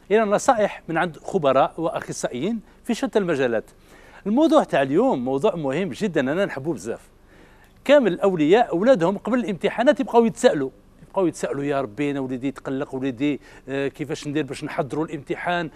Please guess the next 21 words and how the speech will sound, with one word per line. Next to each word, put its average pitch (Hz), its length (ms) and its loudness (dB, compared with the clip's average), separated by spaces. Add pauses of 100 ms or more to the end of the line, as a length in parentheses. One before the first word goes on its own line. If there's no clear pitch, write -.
(200)
كيفاش 170 260 -4
ندير 165 200 0
وليدي 151 300 0
يقرا 156 320 -2
بزاف 139 380 -2
ماهوش 156 200 -8
يرقد - 240 -6
في - 80 -18
الليل؟" 185 360 2 (480)
آه، 180 480 -4
إذن 185 340 -4
هذاك 214 320 -2
القلق 226 420 -2
نتاع 156 160 -6
الامتحان 180 560 -6 (260)
يقلق 240 420 2
الأولياء 247 520 2
أكثر 330 360 0
م-، 240 180 -2
من 165 80 -6
ولادهم. 135 420 4